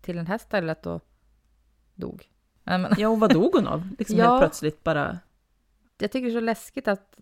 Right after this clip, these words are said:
Speaker 1: det är ingen som vet vem hon är. Alltså, det är både läskigt och sorgligt.
Speaker 2: Mm. Ja, jag tänkte precis säga det. Och
Speaker 1: Ingen
Speaker 2: sorgligt.
Speaker 1: som vet vem hon är. Hon d-, dök upp.
Speaker 2: <gasps> Ingen som saknar henne eller liksom
Speaker 1: Nej.
Speaker 2: Nej.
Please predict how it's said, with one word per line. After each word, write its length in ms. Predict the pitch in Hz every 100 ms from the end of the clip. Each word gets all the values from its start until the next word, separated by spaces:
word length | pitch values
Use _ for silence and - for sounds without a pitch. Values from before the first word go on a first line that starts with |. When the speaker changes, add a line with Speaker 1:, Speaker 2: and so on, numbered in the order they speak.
| _
Speaker 1:
det 180 | -
är 100 | 214
ingen 180 | 202 190
som 220 | 180 190
vet 600 | 180 170 170 _ _ - 220 _ _ _
vem 180 | - 185
hon 120 | 185
är. 40 | 196
Alltså, 160 | 190
det 20 | 208
är 40 |
både 160 | 208 214
läskigt 500 | 226 - - 208 185
och 80 |
sorgligt. 500 | - 202 175 208 -
Speaker 2:
Mm. 280 | - 214 233 -
Ja, 220 | 294 220
jag 120 | 233 233
tänkte 220 | 214 202
precis 300 | - 196 185
säga 220 | 202 208
det. 100 | 151
Och 80 | 214
Speaker 1:
Ingen 280 | 208 208 226
Speaker 2:
sorgligt. 220 | 214 196
Speaker 1:
som 80 | 190
vet 340 | 208 202 -
vem 380 | 180 175 170 175 _ -
hon 200 | 170 170
är. 300 | - 190 165
Hon 220 | 170 196
d-, 80 | 190
dök 320 | 190 202 196
upp. 340 | 220 220 _ _ _ _ _ _
Speaker 2:
<gasps> 520 | 190 180 _ _ _
Ingen 260 | - 196 196
som 300 | 196 180 170
saknar 420 | - 185 165 175
henne 260 | 170 165 160
eller 160 | 147
liksom 320 | 147 151 147
Speaker 1:
Nej. 520 | 151 233 269 277 294 -
Speaker 2:
Nej. 280 | 196 196